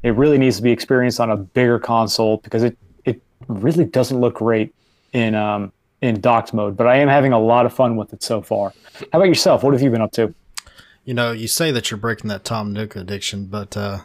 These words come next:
Speaker 2: I was actually on my Switch a little bit today. Uh, glad to get it back in after having to have it repaired over the holiday. And, uh, I'm pretty sure your name said Animal Crossing along it. So, uh, I'm glad to hear that you're breaking
Speaker 1: It's
Speaker 2: that
Speaker 1: a sl-
Speaker 2: addiction a little bit, but, uh, I, s-, I see you're still on that slope.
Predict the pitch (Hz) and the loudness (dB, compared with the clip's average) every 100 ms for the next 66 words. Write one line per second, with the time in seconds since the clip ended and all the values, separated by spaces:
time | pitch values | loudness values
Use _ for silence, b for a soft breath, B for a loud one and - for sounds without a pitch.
0 | _ 117 113 156 - 110 107 - - 113 | _ -8 -6 -6 -4 -4 -4 -4 -6 -6
1 | - 104 104 107 - 101 113 123 110 104 | -6 -6 -6 -8 -10 -10 -10 -10 -12 -12
2 | 95 98 - - _ _ - 107 110 98 | -10 -12 -18 -20 _ _ -8 -8 -8 -10
3 | 110 104 110 107 110 107 104 - 104 104 | -14 -10 -8 -8 -8 -8 -8 -8 -8 -8
4 | 95 104 104 95 - 113 110 107 104 98 | -8 -10 -10 -10 -4 -2 -2 -4 -6 -8
5 | 95 104 101 98 101 107 - b b b | -8 -8 -8 -6 -6 -8 -12 b b b
6 | 104 101 101 101 101 139 131 - 113 107 | -8 -6 -6 -6 -6 -6 -4 -4 -4 -4
7 | 113 110 117 117 107 - 107 104 110 101 | -4 -4 -4 -6 -6 -6 -6 -8 -8 -10
8 | - 98 98 - 95 98 95 95 98 - | -10 -12 -10 -12 -12 -12 -14 -16 -12 -10
9 | 104 98 98 95 98 - - _ - 104 | -8 -10 -10 -12 -14 -16 -20 _ -14 -8
10 | 120 127 117 110 123 117 - 110 120 123 | -2 -2 0 0 0 0 -4 -2 -2 0
11 | 156 147 123 - 120 110 123 107 101 95 | 2 2 2 0 0 -2 -2 -2 -6 -8
12 | - - 98 101 101 101 - - - - | -10 -10 -8 -8 -10 -10 -14 -18 -18 -16
13 | 98 - 101 - 110 101 - 113 107 104 | -10 -8 -6 -6 -6 -8 -6 -4 -4 -4
14 | 101 - 104 95 | -6 -8 -8 -8